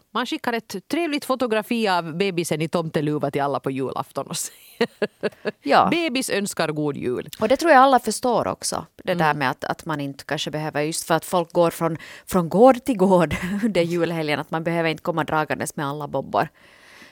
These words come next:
Speaker 2: till en, till en liten, liten en.
Speaker 1: Ja, och sen väldigt bra att du återgick till det här, för att det, det glömde vi lite bort att kommentera i vårt allra första inspirationsbrev, det här: "Om släktingar behandlar dig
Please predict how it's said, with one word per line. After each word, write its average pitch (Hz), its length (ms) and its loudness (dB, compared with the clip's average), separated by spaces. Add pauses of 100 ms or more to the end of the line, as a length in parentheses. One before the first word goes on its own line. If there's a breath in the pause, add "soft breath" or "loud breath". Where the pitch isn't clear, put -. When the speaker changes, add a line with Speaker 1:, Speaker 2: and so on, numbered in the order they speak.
Speaker 2:
till 156 120 -2
en, 131 160 -4 (100)
till 160 120 -4
en 139 140 -6
liten, 127 440 -8
liten 185 420 -6
en. 85 240 -6 (640 loud breath)
Speaker 1:
Ja, 165 300 -4
och 226 100 -4
sen 349 160 -2 (120)
väldigt 247 340 -2
bra 196 160 0
att 175 100 -4
du 180 60 -2
återgick 156 500 -2
till 165 100 -4
det 156 60 -4
här, 175 160 0
för 165 100 -2
att 156 100 -4
det, 175 140 -2
det 175 100 -4
glömde 170 280 -2
vi 139 100 -6
lite 160 180 -4
bort 180 240 -2
att 151 60 -8
kommentera 143 560 -2
i 135 40 -2
vårt 143 360 -6
allra 151 240 -2
första 147 300 -6
inspirationsbrev, 143 960 -6
det 139 60 -4
här: 151 280 -2 (580 loud breath)
"Om 240 340 0
släktingar 151 800 -4
behandlar 151 560 -2
dig 156 240 -4